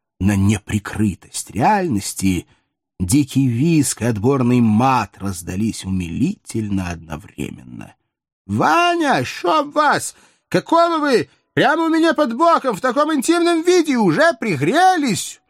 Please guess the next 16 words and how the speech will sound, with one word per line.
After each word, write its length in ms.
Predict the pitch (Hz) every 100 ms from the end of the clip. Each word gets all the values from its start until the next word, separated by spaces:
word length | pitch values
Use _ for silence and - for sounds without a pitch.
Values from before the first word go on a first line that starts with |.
| -
"Рахиль, 520 | 123 143 240 277 226
дура, 440 | 160 330 302 247
прекрати 600 | 156 - 190 170 247 285
орать, 420 | 294 269 277 269 -
я 140 | 233
сам 320 | - 277 226
ни 80 | 233
хрена! 520 | - 165 254 226 165 - _ _ _ _
Сплю, 520 | - - - 247 285
сплю, 400 | 185 - 262 254
раз 280 | 226 269 185
тут 220 | - 202
ты 220 | - 277 160
сопишь, 480 | 208 170 269 185
пристроилась 600 | - 190 - 262 240 202
так, 280 | 147 180 -